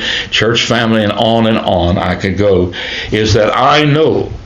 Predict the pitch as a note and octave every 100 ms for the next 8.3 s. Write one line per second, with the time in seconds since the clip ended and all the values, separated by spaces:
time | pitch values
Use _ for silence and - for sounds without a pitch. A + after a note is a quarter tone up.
0 | - - - G#2+ A2 A2 A2 G#2 G2+ A2+
1 | A#2+ C3 B2+ A2 G2+ G2 A2 A2+ A2+ -
2 | D#3+ D3+ G2+ F#2 F2 - F#2 F#2+ F2+ F2+
3 | F#2 G2+ B2 - - - G2+ G#2 G#2 A#2
4 | A2+ A2 A2+ G2 A#2 C#3 B2 F#2+ F#2 E2+
5 | - F2+ F2+ G#2+ - - - - G2+ G2+
6 | G2+ F#2 G2 C#3 D3+ D#3+ C3 C3+ C#3 G#2
7 | A2+ G2 G2+ G2 F#2+ F#2+ F#2+ G#2+ G#2+ F2+
8 | E2+ F#2+